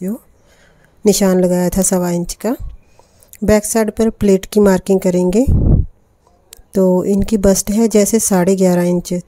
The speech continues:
तो एक इंच प्लस करके साढ़े बारह इंच पर निशान लगाऊंगी नीचे को। और बैक साइड का नेक था इनका पाँच इंच, पौने तीन इंच चौड़ाई ली है और नीचे को पाँच इंच लिया है। मैं ना थोड़ा चौड़ाई में डा-, बनाऊंगी ये बैक साइड का नेक।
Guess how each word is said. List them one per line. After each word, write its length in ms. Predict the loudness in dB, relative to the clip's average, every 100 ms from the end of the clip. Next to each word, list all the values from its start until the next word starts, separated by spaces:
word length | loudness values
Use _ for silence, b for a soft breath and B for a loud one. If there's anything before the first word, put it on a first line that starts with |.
| -2
तो 100 | 2
एक 280 | 2 2 0
इंच 180 | -2
प्लस 300 | -2 0 -2
करके 280 | 0 -2 -2
साढ़े 300 | -2 0 0
बारह 240 | 0 0 0
इंच 220 | -4 -6
पर 140 | -4
निशान 400 | -2 -2 -2 -4 -4
लगाऊंगी 380 | -4 -6 -4
नीचे 300 | -2 -2 -4
को। 220 | -4 -4 -4 b b b b b b
और 160 | 0 2
बैक 260 | 2 0
साइड 260 | 0 0 0
का 160 | 0 0
नेक 280 | 2 -2 -2
था 60 | 0
इनका 280 | 0 0 0
पाँच 420 | 2 0 -2 -4
इंच, 260 | -4 -6 -10 -12 -16 _ _ _ _ _ 0
पौने 260 | 2 2
तीन 240 | 2 4 4
इंच 220 | 4 2
चौड़ाई 380 | 2 2 4 2
ली 220 | 2 0
है 180 | 2 2
और 180 | 2 2
नीचे 300 | 2 2 0
को 120 | 0
पाँच 380 | 2 0 0 0
इंच 180 | -2
लिया 260 | -2 0 2
है। 140 | 2
मैं 180 | 2 2
ना 80 | 2
थोड़ा 200 | 2 0
चौड़ाई 440 | 0 0 2 4
में 220 | 4 2 2
डा-, 260 | 0 0
बनाऊंगी 520 | 0 0 0 -2 -2 0
ये 160 | 0
बैक 240 | 0 -2 -2
साइड 240 | -6 -6
का 140 | -6
नेक। 280 | -6 -6 -6